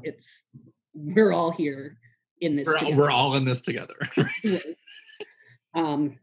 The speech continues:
Speaker 1: but yeah, I had to, like, eventually I was, like, trying to, like, flag down the sweeperette girl, and I was like, "I need you to sweep up this poop."
Speaker 2: And she was like, "Yes, sir," as her titties
Speaker 1: Well,
Speaker 2: were showing.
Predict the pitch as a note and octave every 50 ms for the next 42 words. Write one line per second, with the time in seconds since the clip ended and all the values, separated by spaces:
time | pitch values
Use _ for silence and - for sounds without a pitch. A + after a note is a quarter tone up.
0 | _ _ _ _ _ _ _ _ _ _ _ - - G#3+ G3+ F#3 F#3+ F#3 E3 D3
1 | C#3+ E3+ F3 F#3+ F#3+ F3+ F3 F3 E3+ E3 D3+ C#3+ D#3 D#3+ - F3 E3+ D#3+ E3+ D#3+
2 | D#3+ E3 - F#3 D#3+ D#3+ D#3 C#3+ D#3 D#3 D3 C#3+ C3+ - F3+ D3+ D3+ D#3+ C#3+ C#3+
3 | C#3+ - - - E3+ C#3+ C3+ C#3+ D3+ D3+ C#3 C#3 C#3 C3 - - D3 C#3+ C#3+ C#3
4 | C#3+ B2+ - - D3+ C#3+ C#3+ C#3 C3 D#3+ - E3 C#3 - D#3 E3 F3+ F#3 D#3+ D#3+
5 | D3+ D3+ - - C#3+ D3 C#3+ E3+ F3+ - C#3 C#3+ - - - A#2 - - - _
6 | _ _ _ _ _ _ _ _ _ _ _ _ _ _ _ _ _ _ _ _
7 | _ _ _ _ _ _ _ _ _ _ _ _ _ _ _ C#3 - - D#3 C#3
8 | C#3 B2 G#2+ G2 - - _ _ _ _ _ _ _ _ _ _ - _ _ _
9 | _ _ - A2 G#2+ A#2 C#3 D#3 E3+ D3 - - - - - - B2+ A2+ A#2+ C#3+
10 | E3 F3 C#3+ - G#2 - _ _ _ _ _ _ _ _ _ G2+ F#2+ G#2 G2+ F#2
11 | - - - - - - - - - - - - A2 G2 G2 G2 F#2+ F#2+ F#2+ G#2
12 | A2